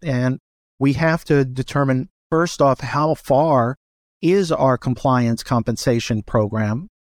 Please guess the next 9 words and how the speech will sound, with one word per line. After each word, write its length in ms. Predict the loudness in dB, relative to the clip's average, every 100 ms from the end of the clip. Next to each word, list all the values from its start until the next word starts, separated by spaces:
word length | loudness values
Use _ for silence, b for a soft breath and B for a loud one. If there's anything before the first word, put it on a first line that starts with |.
| _ _
which 180 | -8 -2
uses 500 | 0 0 0 -4 -6 -16 _ _ _ _
clawbacks 800 | -2 2 2 0 -2 -4 -6 -2
and 140 | -2
deferred 360 | -2 -2 -2 -4 -16 _
vesting 580 | -2 -2 -2 0 0 -2
or 80 |
compensation 800 | -2 -4 -4 -6 -6 -4 -4 -6
systems. 600 | -4 -4 -4 -4 -6 -8